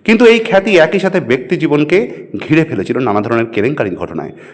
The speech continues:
চার্লি চ্যাপলিনের বামপন্থী চিন্তাভাবনার জন্য সেই সময়ের যুক্তরাষ্ট্রের ক্ষমতাধর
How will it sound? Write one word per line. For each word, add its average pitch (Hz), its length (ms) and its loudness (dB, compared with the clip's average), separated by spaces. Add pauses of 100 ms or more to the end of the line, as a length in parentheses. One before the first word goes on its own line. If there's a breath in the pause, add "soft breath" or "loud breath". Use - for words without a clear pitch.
(140 loud breath)
চার্লি 127 200 4
চ্যাপলিনের 143 360 2
বামপন্থী 139 500 0
চিন্তাভাবনার 147 500 0
জন্য 143 320 0
সেই 135 340 0
সময়ের 135 520 0
যুক্তরাষ্ট্রের 117 640 0
ক্ষমতাধর 104 920 2